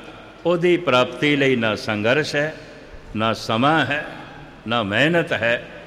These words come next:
ਨਾ ਉੱਦਮ ਤੇ ਉਪਰਾਲਾ। ਇਹ ਸਤਸੰਗ ਇਸ ਵਾਸਤੇ ਹੈ,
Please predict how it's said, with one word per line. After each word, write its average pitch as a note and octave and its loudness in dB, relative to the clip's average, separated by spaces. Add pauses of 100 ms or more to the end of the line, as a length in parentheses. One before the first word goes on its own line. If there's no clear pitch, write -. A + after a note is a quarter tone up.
ਨਾ A#2 -2
ਉੱਦਮ B2 0
ਤੇ A2 -2 (300)
ਉਪਰਾਲਾ। A2+ 0 (340)
ਇਹ A#3+ 4
ਸਤਸੰਗ F3 0
ਇਸ C#3+ -2
ਵਾਸਤੇ C3+ 2
ਹੈ, G2+ -2